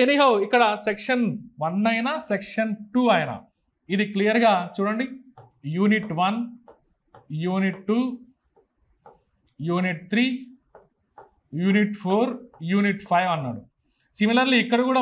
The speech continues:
మళ్ళీ యూనిట్ వన్, యూనిట్ టూ, యూనిట్ త్రీ, యూనిట్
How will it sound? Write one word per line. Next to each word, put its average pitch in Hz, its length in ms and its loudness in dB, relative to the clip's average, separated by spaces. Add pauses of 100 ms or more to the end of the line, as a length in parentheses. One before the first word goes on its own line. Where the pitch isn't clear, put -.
మళ్ళీ 233 240 0 (840)
యూనిట్ 202 380 0
వన్, 226 140 0 (920)
యూనిట్ 180 420 -4
టూ, 233 80 2 (1160)
యూనిట్ 165 360 -4
త్రీ, 220 120 -2 (1400)
యూనిట్ 220 340 0